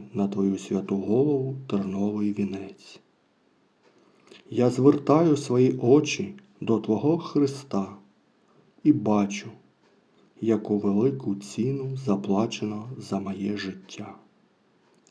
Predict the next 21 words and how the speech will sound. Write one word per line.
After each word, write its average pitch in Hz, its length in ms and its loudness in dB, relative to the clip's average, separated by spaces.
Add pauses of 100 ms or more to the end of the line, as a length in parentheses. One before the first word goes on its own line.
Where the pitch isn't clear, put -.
і 120 160 -4
порятунок. 101 1080 -8 (1900)
Агнцю 131 680 2
Божий, 107 680 0 (340)
ти 104 140 0
приніс 117 580 0
себе 131 240 2
в 120 120 0
жертву 107 600 0 (580)
за 110 260 2
мене 107 480 0 (280)
і 107 80 -4
за 104 160 -2
всіх - 500 -4
людей, 104 540 0 (920)
щоб - 300 0
примирити 139 720 8
нас 98 240 -2 (420)
з 113 180 -12
Небесним 127 720 0
Батьком 101 580 -4